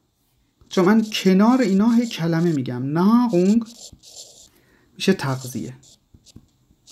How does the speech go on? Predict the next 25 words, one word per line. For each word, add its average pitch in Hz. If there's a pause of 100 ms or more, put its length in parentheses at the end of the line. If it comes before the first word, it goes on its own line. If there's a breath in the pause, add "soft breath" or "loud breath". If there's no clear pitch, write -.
(320)
آنچه 156
که 151
آدم 139
می‌خوره. 143 (1300)
خب، 165 (680 loud breath)
حتی 190
مثلاً 170
می‌گن 175
که 180
مدین 156 (140)
ناغونگ 151
بهت 123
می‌ده، 120
یعنی 139
تغذیه 143
بهت 123
می‌ده، 120
یعنی 127
اون 147
چیزی 160
که 185 (400 loud breath)
به 139
فکرت 135 (160)
در 127
واقع 127